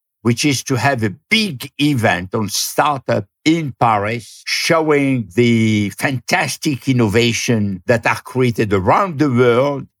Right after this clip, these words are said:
and bringing together companies, large corp,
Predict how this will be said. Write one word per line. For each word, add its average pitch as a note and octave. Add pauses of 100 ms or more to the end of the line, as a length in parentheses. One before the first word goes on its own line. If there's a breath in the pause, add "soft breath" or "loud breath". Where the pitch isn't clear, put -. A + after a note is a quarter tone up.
(260)
and B2
bringing D3+
together A2+
companies, F3 (180)
large E3+
corp, E3